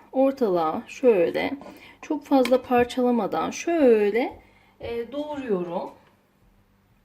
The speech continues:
Gayet güzel. Ee, <clears throat> evet, yarım domates bana yetiyor. Hani çok fazla, e, sulanmasını da istemediğim için bunu tabii ki dağıtacağım. Çünkü şeyim de vardı biliyorsunuz.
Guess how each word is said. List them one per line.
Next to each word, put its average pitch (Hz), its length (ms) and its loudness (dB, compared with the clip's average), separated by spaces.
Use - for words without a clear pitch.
Gayet 175 440 -10
güzel. 165 640 -12
Ee, 175 640 -8
<clears throat> 240 60 -20
evet, - 260 -18
yarım 311 340 -6
domates 233 600 -6
bana 277 200 0
yetiyor. 247 680 -2
Hani 196 180 -10
çok 254 260 -12
fazla, 214 640 -8
e, 202 180 -2
sulanmasını 233 800 -2
da 220 80 -4
istemediğim 190 680 0
için 233 380 -6
bunu 190 280 -4
tabii 202 280 -4
ki 185 140 -14
dağıtacağım. 196 600 -4
Çünkü 226 320 -6
şeyim 233 380 0
de 190 120 0
vardı 160 340 -2
biliyorsunuz. 165 520 -6